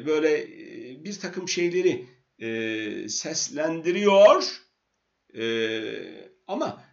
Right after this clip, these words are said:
tam böyle belki de, e, anlaşılıyor, anlaşılmıyor arasında mırıldanma tabiri kullanılır ya.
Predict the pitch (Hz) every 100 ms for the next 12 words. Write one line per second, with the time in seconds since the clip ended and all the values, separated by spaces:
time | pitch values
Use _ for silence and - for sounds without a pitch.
0 | _ - 202 147 110 117 123 113 113 120
1 | 113 123 123 101 - _ 104 110 113 123
2 | 127 127 127 131 120 117 127 123 123 139
3 | 131 127 131 127 117 - 135 127 123 -
4 | 127 127 139 127 123 127 139 123 139 143
5 | 131 151 123 - 110 113 120 123 135 131
6 | 151 359 226 113 95 87